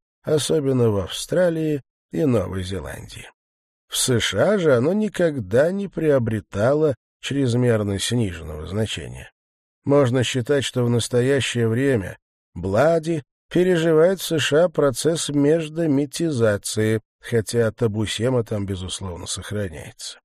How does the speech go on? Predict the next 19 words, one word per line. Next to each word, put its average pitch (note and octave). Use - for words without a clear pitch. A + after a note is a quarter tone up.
Сравним D#3
в C3+
этой C3
связи C3
приводимый B2+
автором A#2+
нашумевшей A2+
книги A#2
"The G#2
American G2+
Language" B2
Менкеном G#2
разговор D3+
двух E3
американских C#3+
рабочих B2+
у C3
избирательного A2
плаката. B2